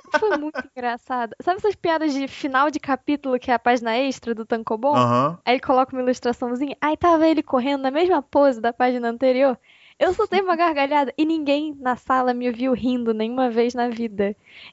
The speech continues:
Speaker 1: Em um ano e meio de, de curso, foi a primeira vez que eu ri. E foi com Assassination Classroom, que não teve como. <laughs> Muito perfeita aquela cena. <laughs>
Speaker 2: Cara, é, é, eu já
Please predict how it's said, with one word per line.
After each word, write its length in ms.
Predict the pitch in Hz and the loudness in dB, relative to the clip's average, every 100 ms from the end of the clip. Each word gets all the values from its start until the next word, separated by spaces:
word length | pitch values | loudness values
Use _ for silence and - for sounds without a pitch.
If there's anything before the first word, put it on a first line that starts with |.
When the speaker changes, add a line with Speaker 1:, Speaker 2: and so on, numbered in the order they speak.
| 240 | 0
Speaker 1:
Em 120 | 247 | 4
um 160 | 311 | 4
ano 140 | 311 302 | 4 2
e 40 | |
meio 300 | 285 269 277 | 2 2 2
de, 320 | 240 262 240 - | 2 0 0 -2
de 160 | 226 294 | -2 -2
curso, 640 | - 294 302 254 247 240 - | 0 2 4 2 -2 -6 -2
foi 120 | 285 | -2
a 20 | |
primeira 360 | 285 285 302 359 | -2 -4 0 2
vez 200 | 330 349 | 2 0
que 120 | - | 0
eu 80 | 339 | 2
ri. 280 | 285 269 - | 2 0 -2
E 80 | 254 | -6
foi 320 | - 254 254 _ | 2 2 2 _
com 120 | 269 | -4
Assassination 580 | 262 254 247 247 254 233 | -2 -2 0 0 -2 -2
Classroom, 380 | 233 233 233 233 | 0 0 0 -2
que 80 | |
não 100 | 233 | -2
teve 240 | 233 247 277 | 0 0 -2
como. 320 | - 208 208 | -8 -10 -14
<laughs> 40 | - | -10
Muito 280 | 226 262 - | -6 -6 -2
perfeita 500 | 262 247 247 233 226 | 0 2 4 2 2
aquela 260 | 226 220 226 | 0 2 2
cena. 340 | 226 208 214 240 | 0 0 0 0
<laughs> 60 | - 285 - - - - - _ _ _ _ _ _ | 0 -2 -6 -8 -10 -12 -18 _ _ _ _ _ _
Speaker 2:
Cara, 280 | - 123 104 | -2 0 0
é, 280 | 104 95 - | -2 -6 -8
é, 160 | 107 87 | -12 -12
eu 80 | 113 | -6
já 160 | 120 | -2